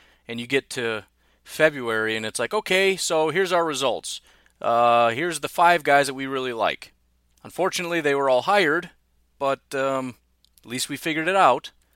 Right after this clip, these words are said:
Number six is a bum. He's not any good. So maybe we bring back Philbin. I don't, I don't really know what to do, right? Th-, th-, there's not, there, there's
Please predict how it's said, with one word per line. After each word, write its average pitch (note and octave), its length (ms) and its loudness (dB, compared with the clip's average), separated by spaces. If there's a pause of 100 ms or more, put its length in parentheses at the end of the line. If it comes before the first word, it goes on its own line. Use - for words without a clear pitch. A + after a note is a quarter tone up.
(400)
Number C3+ 160 -6
six D#3+ 300 -4
is F#3 100 -8
a G#3+ 60 0
bum. E3 420 2 (400)
He's F2+ 160 -18
not F#2 160 -6
any E3 140 -8
good. E3 400 -2 (580)
So C3 640 -2
maybe C#3 480 -6
we C#3 140 -8
bring C#3+ 260 -6
back D3 160 2
Philbin. F3+ 400 -6
I G2+ 120 -2
don't, D3 200 -4
I D3+ 80 2
don't F3 160 -4
really F3 180 -8
know D#3 140 -2
what F#2+ 200 -8
to - 60 -16
do, G#1+ 200 -20 (480)
right? G#2+ 220 -8 (180)
Th-, A2 180 -18
th-, A#2 220 -18
there's B2+ 180 -2
not, C3+ 280 4
there, C#3 200 -6
there's C3 400 -6